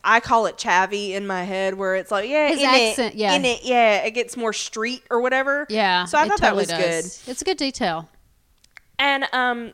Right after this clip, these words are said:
Speaker 1: so,
Speaker 2: It's
Speaker 1: of course
Speaker 2: like it's his cover,
Speaker 1: Yes.
Speaker 2: but it's just him, only more.
Speaker 1: Yeah.
Speaker 2: Uh, whatever.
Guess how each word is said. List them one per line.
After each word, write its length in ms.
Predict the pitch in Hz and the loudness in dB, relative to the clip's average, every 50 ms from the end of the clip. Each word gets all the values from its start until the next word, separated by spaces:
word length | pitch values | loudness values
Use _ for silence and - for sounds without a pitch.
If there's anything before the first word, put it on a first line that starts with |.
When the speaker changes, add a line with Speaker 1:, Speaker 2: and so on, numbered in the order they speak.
| _ _ | _ _
Speaker 1:
so, 260 | - - - 254 240 285 | -14 -4 0 4 6 6
Speaker 2:
It's 120 | 330 - | 6 4
Speaker 1:
of 40 | - | 2
course 160 | 247 226 220 | -4 0 2
Speaker 2:
like 160 | 277 302 - - | 2 2 4 2
it's 180 | 285 - - | -2 -2 -2
his 160 | - 269 233 - | -4 -4 -4 -2
cover, 640 | - - 294 311 302 233 208 196 170 170 170 160 _ _ _ _ | -2 2 2 2 2 2 0 -4 -4 -4 -8 -10 _ _ _ _
Speaker 1:
Yes. 160 | 247 254 226 | 0 2 4
Speaker 2:
but 100 | 254 262 | 4 4
it's 160 | 277 269 - - | 4 2 0 0
just 180 | 294 285 - - | 0 0 0 -2
him, 400 | 277 220 285 330 339 294 240 233 | -2 2 2 4 4 2 0 -2
only 320 | - 220 226 226 220 208 | -4 -4 -4 -2 -4 -2
more. 460 | 202 202 202 196 185 160 143 151 - _ _ | -2 -2 0 0 0 -2 -2 -6 -12 _ _
Speaker 1:
Yeah. 260 | - 226 202 180 165 175 - _ - - _ _ _ _ _ | -4 -4 -4 -4 -4 -8 -14 _ -20 -20 _ _ _ _ _
Speaker 2:
Uh, 200 | - - - 87 92 | -20 -20 -18 -8 -4
whatever. 400 | 214 220 190 180 165 165 165 | -2 0 0 -2 -2 -4 -8